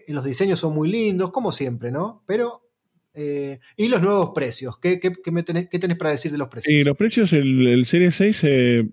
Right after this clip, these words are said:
Speaker 2: tres nueve nueve, que creo que es muy parecido a lo que valía el Serie cinco. O si no es el mismo precio, seguramente debe ser el mismo precio. Trescientos noventa y nueve dólares, eh, el de cuarenta y cuatro milímetros.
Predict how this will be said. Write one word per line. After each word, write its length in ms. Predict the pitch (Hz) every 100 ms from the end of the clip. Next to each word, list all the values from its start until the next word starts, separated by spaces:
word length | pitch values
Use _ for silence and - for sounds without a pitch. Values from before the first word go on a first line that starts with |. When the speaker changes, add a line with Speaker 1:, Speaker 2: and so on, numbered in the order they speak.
| _
Speaker 2:
tres 180 | 143 143
nueve 260 | 143 127
nueve, 400 | 131 175 185 214
que 120 | 160
creo 160 | 123 135
que 40 |
es 220 | 127 - 117
muy 120 | 120
parecido 360 | 117 110 127
a 20 | 120
lo 80 |
que 100 | 104
valía 360 | 101 98 104 107
el 80 | 113
Serie 320 | - 110 104
cinco. 580 | - 131 107 104 151 208 _ _ _ _ _ _ _ _ -
O 260 | 101 98
si 120 | 98
no 140 | 107 113
es 60 |
el 60 | 113
mismo 160 | 113 104
precio, 540 | 120 117 113 101 92
seguramente 560 | - 107 120 117 117 117
debe 160 | 113
ser 140 | 107 113
el 60 |
mismo 140 | 110 113
precio. 300 | 147 127 123
Trescientos 340 | 117 127 156
noventa 180 | 139 127
y 40 | 131
nueve 120 | 139
dólares, 480 | 151 180 202 208 - _
eh, 460 | 117 110 110 107
el 80 | 107
de 80 | 107
cuarenta 260 | 107 107
y 40 | 107
cuatro 240 | 120 127
milímetros. 680 | 131 160 151 151 180 220